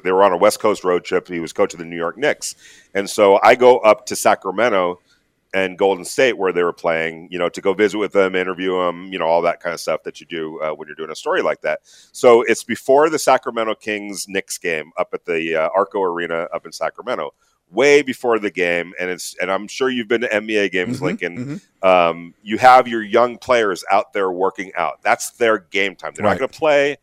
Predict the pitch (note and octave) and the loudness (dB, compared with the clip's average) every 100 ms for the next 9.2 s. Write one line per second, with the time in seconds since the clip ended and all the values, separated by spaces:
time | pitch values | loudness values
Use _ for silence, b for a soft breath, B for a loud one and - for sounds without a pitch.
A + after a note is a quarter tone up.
0 | _ _ G#2 A#2 A#2 B2 D#3+ G2 F#2+ G2 | _ _ -2 -2 -2 -8 -6 -2 2 4
1 | G2+ F#2+ G#2+ G2 F#2+ G2 F#2 - F#2 - | 2 0 -6 -6 -6 -2 -2 -2 -6 -2
2 | A#2+ B2+ A2 G#2+ G#2 - G2 F#2+ _ _ | -2 -2 2 2 2 0 -6 -8 _ _
3 | _ F2 A#2 G#2+ G2+ G2 F#2+ F#2+ B2 B2+ | _ -2 0 0 -2 -8 -8 0 0 0
4 | - A2+ G2 G2 F#2+ F#2 - F#2+ - F#2+ | -6 -6 -4 -4 -4 -6 -4 -4 -4 -10
5 | F2+ F2 F#2 G2+ G2 F2+ E2+ F2 F#2+ E3+ | -6 -4 -2 -2 -4 -6 -4 -6 -4 -2
6 | C3 G#2 G2+ _ _ G#2 G#2 G2 A2 - | -2 -4 -12 _ _ -6 -6 -6 -8 -8
7 | F2+ G2 F2 - C2+ - D2 D#2+ - - | -8 -6 -6 -10 -18 -6 0 0 -2 0
8 | A#2 G#2+ G#2+ b b b b - A2 D#3+ | 4 4 2 b b b b 0 6 6
9 | F3+ D#3 | 6 4